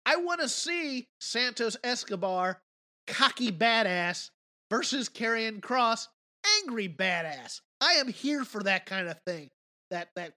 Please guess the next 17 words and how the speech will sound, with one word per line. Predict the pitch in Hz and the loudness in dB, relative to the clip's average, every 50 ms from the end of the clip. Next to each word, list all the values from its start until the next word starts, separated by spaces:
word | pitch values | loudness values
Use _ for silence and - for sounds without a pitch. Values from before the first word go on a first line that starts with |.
| _ | _
Quick | - - 254 269 - 233 | -4 -2 -2 -2 -2 -4
and | 226 202 | -6 -4
the | 196 185 156 151 _ - | -6 -8 -8 -12 _ -2
Dead | 220 220 220 208 202 180 165 | 0 2 2 2 0 -2 -8
style, | - - - 226 214 214 202 196 190 180 180 175 170 - _ _ _ _ _ _ _ _ _ - | -10 -6 0 2 2 4 4 2 2 0 0 -2 -4 -6 _ _ _ _ _ _ _ _ _ -4
you | 233 | -2
know, | 220 202 214 - _ - 294 | -2 -2 -2 -6 _ 2 2
nobody's | 262 240 226 220 160 170 | 4 4 4 2 2 2
really | 208 214 208 196 185 | 2 2 2 2 -2
good | 165 147 - - 240 247 220 196 | -4 -10 -8 -2 2 2 2 2
here, | 156 196 190 185 185 | 2 -2 -2 -2 -2
but | 165 190 185 | -2 -2 -4
it's | 175 - | -4 -4
gonna | - 214 196 | -6 -4 -2
be | 185 170 | -2 -4
a | 156 | -4
fight | - - - - - 262 247 214 - | -8 -14 -18 -8 0 0 2 2 0